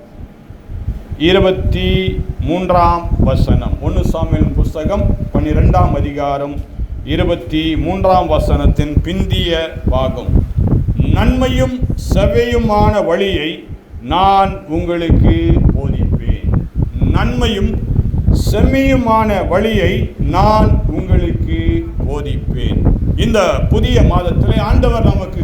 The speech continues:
கற்றுத்தருகின்ற ஒரு அருமையான வார்த்தை என்னவென்றால், "நன்மையும் செம்மையுமான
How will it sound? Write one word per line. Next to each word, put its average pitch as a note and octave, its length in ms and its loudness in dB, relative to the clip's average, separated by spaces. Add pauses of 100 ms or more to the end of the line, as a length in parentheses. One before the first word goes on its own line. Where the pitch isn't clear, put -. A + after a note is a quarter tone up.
கற்றுத்தருகின்ற F#3 760 -2 (840)
ஒரு G#3 140 0
அருமையான A#3+ 500 2 (400)
வார்த்தை F#3+ 460 0
என்னவென்றால், D#3+ 680 -6 (720)
"நன்மையும் A3 580 2 (1160)
செம்மையுமான A#3 760 2